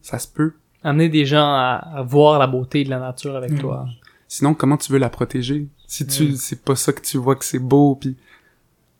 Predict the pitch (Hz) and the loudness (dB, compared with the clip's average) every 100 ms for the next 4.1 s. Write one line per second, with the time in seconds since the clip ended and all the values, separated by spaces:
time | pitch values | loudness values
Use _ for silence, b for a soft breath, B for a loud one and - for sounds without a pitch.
0 | _ - - - 131 135 139 143 135 117 | _ -20 -14 -4 2 6 6 4 0 -2
1 | 117 120 113 135 - - - _ _ _ | 0 0 0 -2 -4 -14 -16 _ _ _
2 | _ _ _ - 127 127 123 120 131 175 | _ _ _ -14 -6 -4 -4 0 2 4
3 | 143 127 - 170 - - 135 127 123 127 | 2 -2 -6 -8 -4 0 2 2 -2 -8